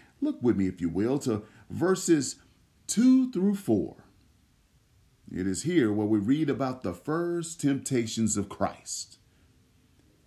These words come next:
At this point, Jesus has now been in the wilderness for forty days and forty nights. And on top of that, we read that he was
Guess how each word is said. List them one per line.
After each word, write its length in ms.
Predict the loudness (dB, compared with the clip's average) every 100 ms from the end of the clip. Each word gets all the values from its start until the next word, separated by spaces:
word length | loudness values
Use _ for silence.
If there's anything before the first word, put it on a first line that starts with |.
| _ _
At 260 | -6 -4 -2
this 160 | -4
point, 360 | 0 2 2 -2 -12 -14 -10 -6
Jesus 580 | 2 2 4 0 0
has 280 | -2 -2 0
now 440 | -2 0 0 0 0
been 220 | 0 0
in 100 | 2
the 80 | 2
wilderness 540 | 2 2 2 -2 -2
for 180 | -4 -4
forty 440 | 0 0 2 0
days 600 | 0 2 2 2 0 -4 -8 -20 _ -20 -2
and 220 | -2 0
forty 280 | 2 4 2
nights. 760 | 2 -4 -10 -12 -10 -10 -10 -6
And 200 | -2 0
on 180 | -2 -2
top 260 | -4 -4
of 100 | -2
that, 440 | 0 0 0 -4 -8 -20 -20 _ _ _ _ _ -20
we 440 | -12 -2 -2 0 -4 -8 -6
read 440 | 2 2 2 0
that 280 | 0 0 -4 -16 _ _ _ _ _ _ _ _ _ _ _ _ _ _ _ _ -12
he 280 | -6 0 2
was 400 | 4 2 -2